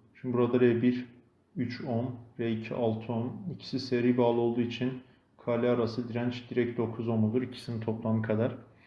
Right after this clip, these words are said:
Burada yine R bir üç ohm, R iki altı ohm. İkisi paralel bağlı oldukları için paralel devrelerde iki tane oldukları zaman ne yapıyoruz?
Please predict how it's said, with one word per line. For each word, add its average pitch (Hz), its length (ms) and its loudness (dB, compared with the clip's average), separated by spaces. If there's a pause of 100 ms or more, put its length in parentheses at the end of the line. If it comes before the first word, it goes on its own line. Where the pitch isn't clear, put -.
(460)
Burada 131 240 6
yine 127 200 4
R 123 200 6
bir 123 80 0
üç 123 260 -2
ohm, 127 180 -2
R 120 140 4
iki 113 240 -2
altı 117 360 0
ohm. 127 140 -2 (600)
İkisi - 260 -8
paralel 123 340 6
bağlı 123 220 6
oldukları 123 420 2
için 143 180 -4
paralel 123 400 6
devrelerde 120 720 4 (720)
iki 135 240 -2
tane 123 200 4
oldukları 123 420 2
zaman 120 260 0
ne 120 40 2
yapıyoruz? 120 600 4